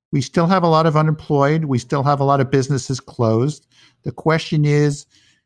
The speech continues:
as the vaccine rolls out, will that be enough to get the economy started? Or do we need, as Sean says, this extra stimulus to help push us over the edge?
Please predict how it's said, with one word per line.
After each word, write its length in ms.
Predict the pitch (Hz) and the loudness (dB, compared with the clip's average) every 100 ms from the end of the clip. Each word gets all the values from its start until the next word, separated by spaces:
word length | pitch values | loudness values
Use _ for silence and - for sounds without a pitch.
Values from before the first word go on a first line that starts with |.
| _ | _
as 880 | 139 156 180 196 190 190 170 - 160 _ _ - | -2 2 4 4 4 2 -2 -8 -20 _ _ -4
the 640 | 135 147 143 139 131 127 - _ - | 0 2 2 0 -2 -4 -8 _ -4
vaccine 640 | 139 143 - - 156 151 | -2 -2 -4 -2 2 4
rolls 320 | 143 139 123 | 2 2 2
out, 420 | 120 110 170 - _ _ _ _ _ - | 0 0 -2 -6 _ _ _ _ _ -10
will 320 | 117 117 170 | 0 4 4
that 340 | 175 160 151 - | 4 2 0 0
be 280 | 135 135 131 | 0 0 0
enough 480 | 117 113 120 131 | 0 2 0 -2
to 100 | - | -6
get 220 | 123 127 123 | -4 -4 -4
the 80 | |
economy 440 | 117 - 120 117 117 | -6 -4 -2 0 -2
started? 520 | - 107 101 127 180 _ _ _ | -2 -4 -2 -4 -6 _ _ _
Or 260 | 156 123 113 - | -2 0 0 0
do 160 | 127 | 2
we 240 | 156 165 160 | 4 4 4
need, 480 | 127 120 127 143 - | 4 4 4 2 -2
as 180 | 113 113 | -4 -4
Sean 360 | - - 117 131 | -4 0 2 2
says, 400 | 120 110 117 113 | 0 -2 0 -2
this 220 | 113 - | -4 -4
extra 340 | 110 - - | -6 -6 -8
stimulus 640 | 113 - 113 107 104 101 - | -8 -4 0 0 0 -2 -4
to 160 | 113 | -6
help 340 | 98 127 120 _ _ _ _ _ _ | -2 -2 -2 _ _ _ _ _ _
push 260 | - 151 - | 0 0 4
us 200 | 131 123 | 2 4
over 220 | 117 110 | 2 2
the 220 | 104 101 | 2 2
edge? 400 | 92 82 - - | 2 -4 -10 -20